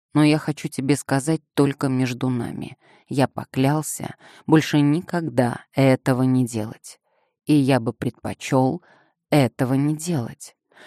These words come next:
Но если уж должен, то... в общем,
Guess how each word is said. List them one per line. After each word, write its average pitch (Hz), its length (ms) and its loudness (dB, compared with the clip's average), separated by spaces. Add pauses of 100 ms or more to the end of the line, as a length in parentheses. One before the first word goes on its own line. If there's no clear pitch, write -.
(240)
Но 165 120 4
если 175 440 2
уж 160 220 -2
должен, 143 600 0
то... 165 460 0 (560)
в 165 120 -4
общем, 151 560 -2